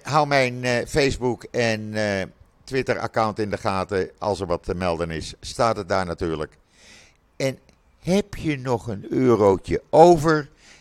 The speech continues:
Er zit een donatieknop-, knop op Israël Nieuws. Het zou zo makkelijk zijn even een paar euro over te maken.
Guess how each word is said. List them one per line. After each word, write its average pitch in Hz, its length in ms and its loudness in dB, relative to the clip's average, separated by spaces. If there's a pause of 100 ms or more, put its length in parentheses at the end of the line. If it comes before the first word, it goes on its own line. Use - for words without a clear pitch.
(100)
Er 123 160 0
zit 131 220 -2
een 110 140 -4
donatieknop-, 95 1000 -2 (100)
knop - 460 -4
op 85 360 -4
Israël 92 360 -6
Nieuws. 73 340 -12 (380)
Het 78 160 -12
zou 85 220 -6
zo 78 400 -2 (100)
makkelijk 76 500 -10
zijn 69 300 -6 (100)
even 73 380 -10 (640)
een - 100 -12
paar 76 200 0
euro 69 400 -6
over 65 220 -6
te 64 80 -14
maken. 64 420 -10